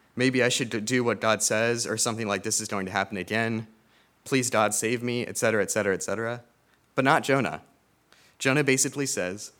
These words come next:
"God's sea is what did this to me, so that's all his fault.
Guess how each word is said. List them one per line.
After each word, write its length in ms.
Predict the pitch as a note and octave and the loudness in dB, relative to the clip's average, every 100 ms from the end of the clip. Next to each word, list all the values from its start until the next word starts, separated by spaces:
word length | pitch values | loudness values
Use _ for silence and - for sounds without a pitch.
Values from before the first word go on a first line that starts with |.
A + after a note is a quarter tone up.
| - - _ | -20 -20 _
"God's 320 | - B2+ D3+ - | 2 4 4 2
sea 280 | - E3 | 0 2
is 120 | C3+ A2 | 2 2
what 180 | A2+ | -2
did 160 | A2+ G#2 | -2 -4
this 140 | G2 - | -4 -6
to 80 | |
me, 200 | F#2+ F2+ | -6 -6
so 160 | G2 A#2 | -4 0
that's 140 | A#2 | 0
all 120 | D#2 E2+ | -2 -4
his 200 | G#2+ - | -6 -6
fault. 380 | - - - | -8 -10 -14